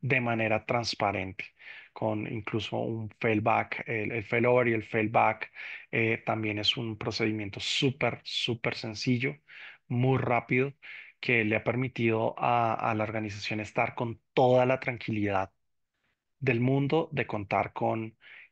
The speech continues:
eh, una infraestructura, una solución que...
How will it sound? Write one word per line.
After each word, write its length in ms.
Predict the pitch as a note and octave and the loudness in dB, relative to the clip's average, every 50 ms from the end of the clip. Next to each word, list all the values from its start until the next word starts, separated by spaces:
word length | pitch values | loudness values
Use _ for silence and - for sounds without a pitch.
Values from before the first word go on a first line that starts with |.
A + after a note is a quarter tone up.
| _ _ - | _ _ -4
eh, 640 | A#2+ A2 G#2 G#2 G#2 G2+ G2+ G2+ G2 G2 G2 - - - - | 0 0 2 2 0 0 0 -2 -2 -4 -4 -6 -8 -8 -6
una 160 | A#2+ A2+ A2 | -4 -4 -4
infraestructura, 960 | A2 G#2+ - B2 - - C#3 - - - A2+ G#2+ G#2+ A2 G#2+ G#2+ G#2+ A2 - _ - | -4 -4 -4 -6 -4 -4 -8 -8 -4 -2 0 0 2 2 2 2 0 -4 -8 _ -10
una 160 | - G#2+ G#2 | -8 -6 -4
solución 500 | - - A#2+ A#2 G#2+ - - A2 G#2 G#2 | -2 0 0 0 0 0 -2 -2 -4 -4
que... 380 | - - A#2+ A2+ A2 G#2+ G#2+ | -4 0 2 2 2 2 0